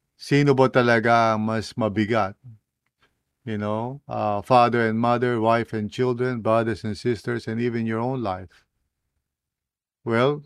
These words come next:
sabi ni Jesus, you know, um, if you want to be a disciple of Jesus, Jesus becomes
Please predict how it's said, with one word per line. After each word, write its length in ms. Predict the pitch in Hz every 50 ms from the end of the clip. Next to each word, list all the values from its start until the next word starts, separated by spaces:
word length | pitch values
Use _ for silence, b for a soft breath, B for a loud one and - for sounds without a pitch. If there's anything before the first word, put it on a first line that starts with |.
| _ _
sabi 360 | _ - 120 113 110 113 113
ni 120 | 113 110
Jesus, 640 | 101 120 117 113 110 - - 113 113 110 104 - _ _ _ _ _ _ _ _ _ _ _ _ _ _ _ _ _ _ _ _ -
you 120 | 120 113
know, 320 | 107 104 104 104 110 123 143 147
um, 640 | 123 120 113 110 107 104 104 101 101 101 101 107 113 _ _ _ _ _ _ _ _ _ _ _ _ _ _ _ _ _ _ _ _ _ _
if 160 | 127 120 -
you 100 | 123 127
want 200 | 123 127 123 110
to 60 | 127 113
be 180 | 104 120 120
a 120 | 117 107 104
disciple 600 | - - - - 131 131 127 123 - 120 110 107
of 200 | 104 98 98 95
Jesus, 640 | 127 131 131 120 - 110 104 104 101 95 - - -
Jesus 440 | 110 120 131 127 110 - 123 104 -
becomes 640 | - 113 113 107 - 110 104 104 101 92 - -